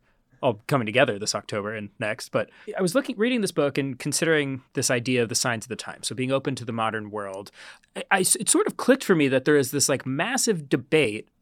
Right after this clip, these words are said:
functionally about how the church should relate to, um, the outside world, history, the, the marching of events, however you wanna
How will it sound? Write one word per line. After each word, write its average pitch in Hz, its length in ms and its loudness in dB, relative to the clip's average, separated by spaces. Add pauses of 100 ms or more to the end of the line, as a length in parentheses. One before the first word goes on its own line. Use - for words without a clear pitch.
(420)
functionally 170 680 2
about 123 280 4
how 160 200 6
the 151 100 -2
church - 520 0
should 110 280 -2
relate 113 340 -2
to, 104 400 -4 (320)
um, 101 340 -6 (380)
the 147 100 8
outside 143 380 6
world, 139 480 4
history, 135 840 0 (380)
the, - 80 -12 (180)
the 202 80 -10
marching 131 340 0
of 113 60 -2
events, 117 360 0
however 139 240 4
you 131 160 0
wanna 117 220 -4